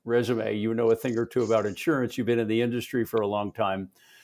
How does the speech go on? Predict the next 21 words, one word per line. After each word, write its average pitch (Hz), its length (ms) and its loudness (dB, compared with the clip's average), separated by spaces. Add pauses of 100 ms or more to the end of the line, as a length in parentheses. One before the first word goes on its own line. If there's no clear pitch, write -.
(220)
uh, 123 220 -2
but 226 140 6
it's - 180 -6
changed 120 800 -2
and 127 120 2
it's 127 160 2
changing. 117 680 0
And 110 100 -4
I'm 120 120 0
curious, 139 460 -2
and, 180 200 -2
and 156 240 0 (280)
let 262 80 2
me 294 80 4
share 196 300 2
this 165 220 -2
perspective 123 640 -2
with 113 200 2
you. 113 120 0
I 113 100 2
heard, 131 480 -2